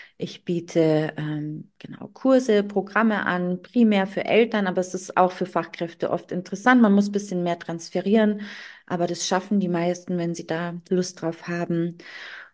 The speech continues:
Und ansonsten bin ich auf Instagram aktiv. Genau, das ist eigentlich so meine Hauptwirkplattform.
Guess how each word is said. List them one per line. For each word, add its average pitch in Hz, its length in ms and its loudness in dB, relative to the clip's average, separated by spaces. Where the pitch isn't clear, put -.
Und 170 800 2
ansonsten 165 640 -2
bin 170 120 -4
ich 160 140 -4
auf 143 100 -10
Instagram 240 480 2
aktiv. 196 560 0
Genau, 151 260 -8
das 160 140 -12
ist - 80 -14
eigentlich 151 220 -14
so - 100 -12
meine 156 300 -8
Hauptwirkplattform. 202 1700 2